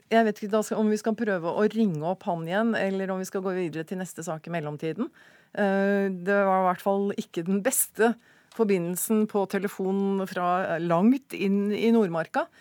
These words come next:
Eh, skal vi se om vi kan få kontakt med han igjen. Eh,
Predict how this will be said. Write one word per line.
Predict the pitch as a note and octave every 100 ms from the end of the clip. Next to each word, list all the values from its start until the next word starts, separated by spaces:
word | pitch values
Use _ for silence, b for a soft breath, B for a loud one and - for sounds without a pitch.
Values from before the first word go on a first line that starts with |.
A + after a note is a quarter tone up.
| B B -
Eh, | A3+ A3+ A3 A3 A3 A3 G#3+ G#3+ G#3+ G#3 G#3 G3+ G#3 - _ -
skal | - G#3
vi | A3
se | - E3+
om | F3+
vi | F#3+
kan | G3+
få | G3 F#3
kontakt | - G3+ F3+ -
med | E3+
han | F3 F3+
igjen. | G3 B3 D4+ b b b b _
Eh, | -